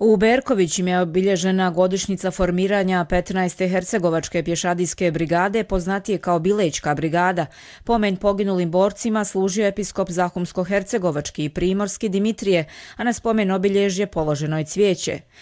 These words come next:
Bilećka brigada, koja je branila liniju fronta dugo oko sedamdeset kilometara, formirana je prije trideset dvije godine na teritoriji opština Bileća, Berković i Ljubinje.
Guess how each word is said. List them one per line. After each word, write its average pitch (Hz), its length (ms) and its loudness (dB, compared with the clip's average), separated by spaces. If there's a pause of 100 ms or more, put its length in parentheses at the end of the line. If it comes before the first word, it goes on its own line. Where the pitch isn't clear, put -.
(200)
Bilećka 214 540 0
brigada, 190 560 0
koja 180 180 0
je 175 80 2
branila 180 360 0
liniju 185 280 0
fronta 190 360 -2
dugo 175 280 0
oko 165 160 -4
sedamdeset 180 600 -2
kilometara, 190 600 0
formirana 180 580 0
je 160 80 -2
prije 170 200 -2
trideset 180 480 -2
dvije 180 180 0
godine 185 420 0
na 156 120 -4
teritoriji 175 540 0
opština 170 440 -2
Bileća, 180 460 0
Berković 175 540 -2
i 165 60 0
Ljubinje. 170 440 0